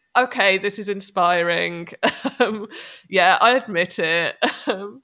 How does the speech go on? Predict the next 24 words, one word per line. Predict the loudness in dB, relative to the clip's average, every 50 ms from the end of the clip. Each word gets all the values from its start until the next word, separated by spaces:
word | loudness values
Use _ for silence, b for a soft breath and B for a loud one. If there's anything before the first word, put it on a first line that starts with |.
| _ -4
another | -2 0 0 0 0 0 -2
thing | -4 -4 -4 -4 -2 -2
is | -4 -4 -2
that | -2 -4 -4 -4 -8 _ _
birds | -2 0 0 0 0 -2 -2 -4 -6 -6
use | -4 -2 -2 -2 -2 -2 -2 -4 -6
geographical | -6 -6 -4 -2 -2 -2 -2 -4 -6 -6 -6 -8 -10 -10 -8 -6 -6 -6 -6 -8 -12 -14 _
landmarks | -6 -4 -4 -4 -4 -6 -6 -6 -4 -4 -4 -4 -6 -8 -10 -10 -8
to | -6 -6
migrate. | -6 -6 -6 -4 -2 -2 -2 -2 -2 -6 -10 -14 -12 -14 -16 -16 b b b b b b b b _ _ 0
And | 0 0 -2 -4 -6 -8 -8 -10 -12 -12 -12
I | -10
think | -10 -8 -10 -10 -12 -14 _
plenty | -4 -4 -4 -4 -6 -8
of | -8
people | -8 -10 -10 -8 -10
know | -10 -6 -4 -4 -2 -2 -2 -4
about | -6 -6 -6 -6 -6 -8 -10 -10 _
the | -12
sun | -10 -8 -8 -6 -4 -4 -2 -2 -2 -4 -4 -6 -6 -8
and | -10 -12
the | -12 -12
stars, | -12 -8 -2 0 0 0 0 0 -2 -2 -4 -4 -6 -8 -10 -12
and | -14 -14 -14 -16 -18 -20